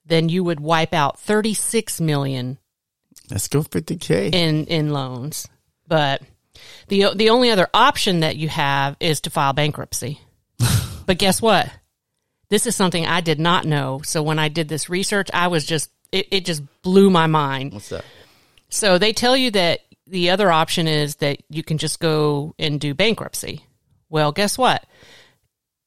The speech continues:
Speaker 1: In nineteen seventy-six, a federal law was passed that makes it next to impossible to discharge student loans on a bankruptcy.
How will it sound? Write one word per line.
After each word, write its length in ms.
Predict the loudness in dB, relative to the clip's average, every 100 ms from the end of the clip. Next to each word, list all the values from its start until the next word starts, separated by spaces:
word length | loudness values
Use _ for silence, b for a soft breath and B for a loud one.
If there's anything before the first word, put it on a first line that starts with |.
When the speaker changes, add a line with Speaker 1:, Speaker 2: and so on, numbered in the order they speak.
| _
Speaker 1:
In 140 | -2 2
nineteen 360 | 2 0 -2
seventy-six, 920 | 0 0 0 0 0 0 -2 -8 -8 -10 _ _ _ _ _
a 80 | -6
federal 460 | -2 -2 0 -2 0
law 280 | 2 2
was 180 | 2 -4
passed 640 | -4 -2 0 -2 -4 -10 -10 -4
that 160 | -2
makes 300 | 0 -2 -4
it 100 | -6
next 420 | -2 0 0 -4 -2
to 100 | -2
impossible 800 | -2 0 0 0 -2 -4 -4 -6 -6
to 120 | -4
discharge 680 | 0 -2 0 0 2 0
student 440 | -4 -2 0 0 2
loans 340 | 4 4 2
on 180 | 0 0
a 60 | 0
bankruptcy. 760 | 0 -2 -4 -8 -6 -8 -10